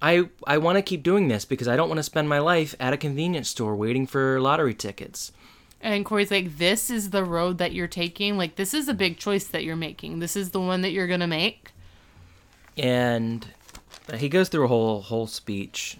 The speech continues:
Speaker 1: Like, they talk about the teddy bear and whether or not, uh, th-, what the street value of that, like,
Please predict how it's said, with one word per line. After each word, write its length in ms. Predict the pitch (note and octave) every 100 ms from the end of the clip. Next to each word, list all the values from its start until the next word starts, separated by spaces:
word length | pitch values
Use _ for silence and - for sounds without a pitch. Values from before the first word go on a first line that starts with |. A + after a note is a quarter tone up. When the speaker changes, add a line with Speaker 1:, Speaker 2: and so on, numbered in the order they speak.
| A2+
Speaker 1:
Like, 400 | A2 G#2+ - - - -
they 80 | -
talk 240 | A#2+ C3+ C3
about 140 | B2+
the 60 | B2
teddy 240 | B2+ B2
bear 360 | A#2+ A#2 A#2 A#2
and 120 | A2+
whether 200 | A#2 A#2
or 40 |
not, 320 | A#2 A2+ G#2+ - _ -
uh, 320 | A2+ A2+ A2
th-, 140 | G#2+
what 220 | B2 C3 C3+
the 60 |
street 360 | - - C#3+ C#3
value 320 | B2 A#2+ B2
of 60 | A2+
that, 200 | A#2 - C#3+
like, 220 | B2+